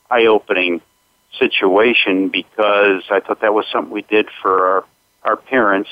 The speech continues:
And then the last generality that I would say to turn it back over to you would be the path forward. There was a lot of conversation about, well, we had great college days. Uh, what are we doing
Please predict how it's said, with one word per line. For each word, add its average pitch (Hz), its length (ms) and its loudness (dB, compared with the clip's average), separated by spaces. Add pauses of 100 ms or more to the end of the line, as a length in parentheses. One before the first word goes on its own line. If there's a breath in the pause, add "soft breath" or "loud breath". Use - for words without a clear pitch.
And 104 140 2
then 110 240 2
the 107 100 0
last 123 340 0
generality 98 760 0
that 92 160 -2
I 95 140 2
would 92 200 -2 (120)
say 98 220 2
to 87 200 2 (760 soft breath)
turn 120 160 0
it 101 120 -2
back 101 240 -2
over 101 280 0
to 90 80 -6
you 104 460 2
would 92 300 -2
be 98 380 -4 (200)
the - 60 -12
path 110 340 -2 (140)
forward. 82 560 0
There 90 120 0
was 87 120 -2
a 90 60 -2
lot 92 180 0
of - 120 -6
conversation 98 840 -2
about, 92 420 0
well, 101 400 0 (340 loud breath)
we 107 100 -6
had 104 220 -4
great 101 300 -2
college 110 520 0
days. 101 480 2 (680 soft breath)
Uh, 92 300 0
what 104 220 2
are 104 100 4
we 101 140 2
doing 101 500 2